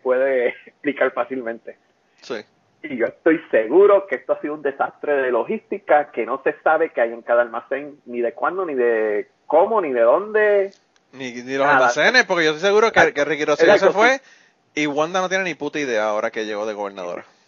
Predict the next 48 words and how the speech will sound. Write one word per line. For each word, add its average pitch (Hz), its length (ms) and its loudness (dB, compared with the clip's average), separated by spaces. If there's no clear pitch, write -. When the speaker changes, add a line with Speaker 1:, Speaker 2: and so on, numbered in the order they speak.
Speaker 1:
Bueno, 160 260 -4
sí, 127 140 -10
exacto. - 480 -6
Si 143 60 -2
hay 123 100 0
un 165 80 -10
desastre 196 360 -2
ahora, 269 280 2
yo 170 160 0
vengo, 147 600 -2
eh, - 680 -8
César 160 220 0
Santiago, 220 540 4
alcalde 170 400 0
de 180 60 0
Isabela, 196 640 4
este, 135 300 -8
"Mira, 202 260 -2
mano, 214 340 0
tengo 175 280 -4
un 170 60 -10
reguero 180 380 2
aquí, 214 340 -2
este, 151 500 -2
tengo, 170 640 0
necesito 156 340 -2
cincuenta 160 540 -2
mil 156 160 -2
catres", 120 440 0
<laughs> 170 100 -16
¿sabes 165 160 -2
qué 160 120 -2
sé 151 160 2
yo? 113 140 -2
Y 151 80 0
ellos 175 180 4
mismos 208 300 4
no 175 80 4
me 160 80 4
van 170 140 0
a 180 80 2
poder 180 260 4
decir 175 280 -4
dónde 147 240 -6
carajo 143 220 -8
están 139 160 -6
los 139 80 -10
catres. - 360 -8